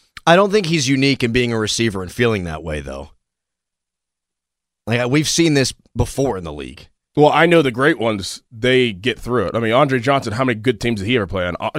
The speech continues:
Speaker 2: Calvin Johnson, how many good teams did he ever play on?
Speaker 1: Bad teams, yeah.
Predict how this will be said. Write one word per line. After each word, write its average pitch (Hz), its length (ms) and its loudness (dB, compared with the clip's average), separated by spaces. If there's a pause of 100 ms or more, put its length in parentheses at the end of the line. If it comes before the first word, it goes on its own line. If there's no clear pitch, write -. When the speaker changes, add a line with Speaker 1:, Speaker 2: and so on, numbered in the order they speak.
(100)
Speaker 2:
Calvin 139 280 2
Johnson, 113 280 0
how 123 60 0
many 135 120 -2
good 117 160 -2
teams 120 200 -2
did 127 60 0
he 135 60 4
ever 90 100 -2
play 82 200 -6
on? 69 100 -10 (1300)
Speaker 1:
Bad 156 260 4
teams, 104 320 2
yeah. 110 160 2